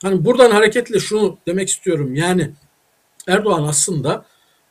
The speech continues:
e, çok ciddi bir şekilde güç kaybetmiş, acize düşmüş durumda ve tedirgin, endişeli, korku içinde. E,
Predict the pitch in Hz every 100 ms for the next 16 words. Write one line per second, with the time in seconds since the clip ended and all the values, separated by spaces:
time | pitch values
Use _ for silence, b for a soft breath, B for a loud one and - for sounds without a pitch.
0 | - 143 139 139 247 175 147 180 131 -
1 | 147 135 131 180 226 - 143 127 113 -
2 | 113 - 160 147 190 160 - 160 180 -
3 | 151 185 214 208 151 160 156 160 180 151
4 | 147 165 - 175 165 - b b _ 170
5 | 180 214 202 - 135 117 185 - b b
6 | b b _ 147